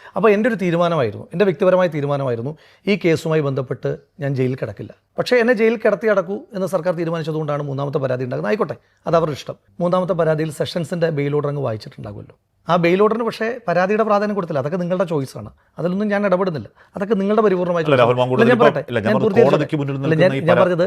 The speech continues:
Speaker 2: പറയ്.
Speaker 1: എനിക്ക് സംസാരിക്കാൻ ഞാൻ തീരുമാനിച്ചൊരു സമയത്തെങ്കിലും
Speaker 2: Of course,
Speaker 1: എനിക്ക്
Speaker 2: പറയ്.
Speaker 1: സംസാരിക്കാനുള്ള അവസരം കിട്ടണം. അപ്പോൾ ആ ബെയിൽ ഓർഡർ താങ്കൾ വായിച്ചു നോക്കും. ആ ബെയിൽ ഓർഡർ വായിച്ചു നോക്കുമ്പോൾ താങ്കൾക്ക് മനസ്സിലാകും ഈ കേസുമായി ബന്ധപ്പെട്ട് അത് ഞാൻ ഓവർ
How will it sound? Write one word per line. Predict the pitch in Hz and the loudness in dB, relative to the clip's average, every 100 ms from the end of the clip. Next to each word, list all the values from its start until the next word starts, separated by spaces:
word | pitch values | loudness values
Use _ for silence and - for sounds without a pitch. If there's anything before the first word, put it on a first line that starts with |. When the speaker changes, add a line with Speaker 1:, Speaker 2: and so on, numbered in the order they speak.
| 190 80 | -4 -10
Speaker 2:
പറയ്. | 64 _ 147 | -12 _ -2
Speaker 1:
എനിക്ക് | 175 165 214 214 156 | -2 -2 -2 -2 -2
സംസാരിക്കാൻ | 151 139 175 175 165 185 175 | -6 0 2 2 0 0 0
ഞാൻ | 165 | -2
തീരുമാനിച്ചൊരു | 156 160 175 185 170 151 | -2 0 -2 -2 -6 -6
സമയത്തെങ്കിലും | 151 151 147 156 147 147 | -4 -4 -4 -2 -2 -2
Speaker 2:
Of | 170 - | -6 -16
course, | - - 143 | -14 -8 -4
Speaker 1:
എനിക്ക് | 156 | -2
Speaker 2:
പറയ്. | - 82 | -2 -2
Speaker 1:
സംസാരിക്കാനുള്ള | 151 143 139 120 | 0 0 -2 -4
അവസരം | 107 120 | -6 -12
കിട്ടണം. | 123 - _ - | -16 -20 _ -6
അപ്പോൾ | 175 190 | 2 4
ആ | 165 | 4
ബെയിൽ | 170 185 | 2 2
ഓർഡർ | 190 175 | 0 -2
താങ്കൾ | 160 156 | -4 -2
വായിച്ചു | 147 139 139 | -4 -4 -12
നോക്കും. | 113 - | -12 -2
ആ | 170 | 0
ബെയിൽ | 156 170 | 2 0
ഓർഡർ | 180 180 | -2 -2
വായിച്ചു | 156 143 147 | -2 -2 -6
നോക്കുമ്പോൾ | 131 135 143 - - 135 | -6 -8 -10 -16 -6 -4
താങ്കൾക്ക് | 135 135 139 | -2 -2 -2
മനസ്സിലാകും | 110 - 107 110 _ - | -6 -8 -10 -12 _ -4
ഈ | 175 160 | -2 0
കേസുമായി | 139 - 147 151 | -2 -2 -4 -2
ബന്ധപ്പെട്ട് | 127 123 120 104 165 - - - 156 | -4 -6 -8 -10 -12 -12 -20 -4 0
അത് | 220 | 2
ഞാൻ | 240 190 | 2 2
ഓവർ | 190 | 2